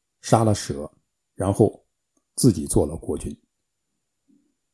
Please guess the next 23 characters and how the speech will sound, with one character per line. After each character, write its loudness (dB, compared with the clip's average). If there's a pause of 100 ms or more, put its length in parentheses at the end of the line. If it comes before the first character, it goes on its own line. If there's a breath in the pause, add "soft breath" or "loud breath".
(100)
公 8
子 6
商 6
人 10
是 0
齐 0
桓 2
公 6
的 6
如 2
夫 2
人 2
密 8
姬 4
所 0
生。 -12 (1300)
公 6
子 8
商 8
人 10
在 8
宫 6
内 4